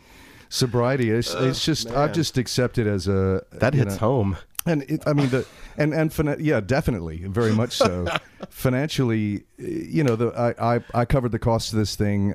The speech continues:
Speaker 1: uh, just 'cause I wanted to pay it forward, and God knows I've spent money on worse things in the past. And, you know, but i-,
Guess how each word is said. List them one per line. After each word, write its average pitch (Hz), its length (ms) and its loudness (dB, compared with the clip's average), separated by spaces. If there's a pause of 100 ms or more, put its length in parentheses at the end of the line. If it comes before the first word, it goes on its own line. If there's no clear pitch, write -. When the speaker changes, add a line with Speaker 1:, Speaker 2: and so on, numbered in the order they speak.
Speaker 1:
uh, 92 460 0
just 90 180 -6
'cause 92 140 0
I 95 40 0
wanted 90 300 0
to 90 80 -2
pay 92 200 -2
it 82 120 -12
forward, 90 360 -2
and 85 120 0
God 92 180 2
knows 90 220 0
I've 87 140 -2
spent 87 240 -2
money 87 240 0
on 85 140 2
worse 87 240 -2
things 87 260 0
in 82 80 0
the 82 60 0
past. 98 440 -2
And, 92 400 0
you 120 240 -2
know, 104 300 0
but 117 160 0
i-, 117 40 0